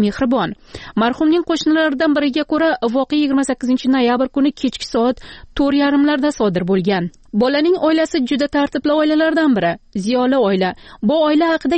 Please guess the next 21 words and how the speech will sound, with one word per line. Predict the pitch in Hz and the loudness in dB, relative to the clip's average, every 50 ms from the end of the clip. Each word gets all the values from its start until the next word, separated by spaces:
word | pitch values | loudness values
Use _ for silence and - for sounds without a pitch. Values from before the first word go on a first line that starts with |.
| 320 - | 0 -2
hech | 294 285 - - | -4 -4 -2 0
yomon | 262 254 254 247 247 254 | 0 0 0 0 0 -2
gap | 247 247 277 | -2 -2 -2
eshitmaganmiz. | 262 - - 294 311 302 262 254 196 185 185 180 170 - - | -4 -2 -2 0 0 2 2 0 0 0 -2 -4 -6 -6 -4
Oilasida | - 247 247 254 247 240 - 247 233 277 277 247 | -2 0 0 0 0 -2 -2 -2 -2 -2 -2 -2
ikki | - - - - | -6 -10 -8 -4
qiz, | 254 262 240 240 214 | -4 -2 -2 -2 -2
bir | 254 294 277 | -2 0 0
o'g'il | 294 254 339 320 262 | 0 0 0 0 0
bor | 214 202 190 180 175 | 0 0 0 0 0
edi. | 165 175 - - - - - - - - 240 | -2 -2 -6 -6 -10 -18 -20 -16 -8 -4 0
Endi | 254 277 330 359 - | 0 0 0 0 -2
faqat | 302 277 - 240 262 - - | -4 -2 -2 -4 -4 -2 -4
qizlari | 277 254 285 294 302 311 294 - | -2 0 0 0 0 0 0 0
qoldi. | 208 196 185 190 - - 240 262 | 0 0 2 0 0 0 0 0
Eshitib, | 269 - - - 302 - - | 0 0 -2 -4 -6 -6 -2
shokka | - 262 233 - - 220 202 | -2 -4 -2 0 -2 -2 -2
tushdik. | - - - - 208 185 - - - - - - - | -2 -6 -4 -4 -4 -4 -6 -16 -20 -20 -12 -4 -2
Bola | 208 254 277 311 349 339 | 0 2 2 0 0 0
ham | - 349 359 392 - | 0 -2 -2 0 0
a'lochi | 262 269 240 226 - - | 0 0 0 -2 -2 -2